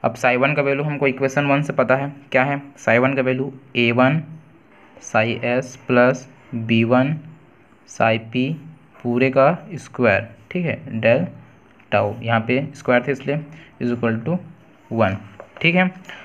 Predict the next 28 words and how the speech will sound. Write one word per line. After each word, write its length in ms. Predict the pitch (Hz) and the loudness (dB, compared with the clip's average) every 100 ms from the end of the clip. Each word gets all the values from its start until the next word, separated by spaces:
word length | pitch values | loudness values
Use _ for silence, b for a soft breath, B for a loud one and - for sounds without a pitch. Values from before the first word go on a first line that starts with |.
| B 127 | B 0
अब 60 | |
देखिए 380 | 135 131 120 120 143 | 2 2 -2 -2 2
a 300 | 147 160 156 | 4 4 4
plus 220 | 143 131 | 2 4
b 180 | 127 156 170 | 0 0 -2
the 160 | - 127 | 0 4
whole 180 | 127 - | 4 2
square, 300 | - 104 104 - | 0 0 0 -4
यहाँ 140 | 123 | -2
पे 100 | 123 | 0
ये 80 | 127 123 | -2 2
formula 280 | 131 135 131 | 0 2 2
use 200 | 131 135 | 2 0
होगा, 180 | 135 156 - - - - - _ _ _ _ _ _ - B B B | -2 -2 -6 -20 -20 -20 -20 _ _ _ _ _ _ -20 B B B
तो 80 | 123 | -2
क्या 140 | 123 | 2
हो 80 | 135 | 2
जाएगा 180 | 131 127 | 4 4
आपका 360 | 123 - 143 156 - - - _ _ - | 2 2 2 2 -10 -20 -20 _ _ 2
ए 100 | 120 | 4
वन 220 | 127 131 | 4 2
का 120 | 131 | 0
square 480 | 127 - 127 127 131 - _ - _ _ B B B - | -4 4 6 6 2 -10 _ -20 _ _ B B B 0
psi 200 | 110 113 110 | 2 2 0
s 140 | 123 123 | -2 0
का 120 | 135 127 | 0 0
square 480 | - 120 120 120 - B B B _ _ - | 2 4 4 4 -8 B B B _ _ 0
प्लस 340 | 131 104 - | 2 2 -2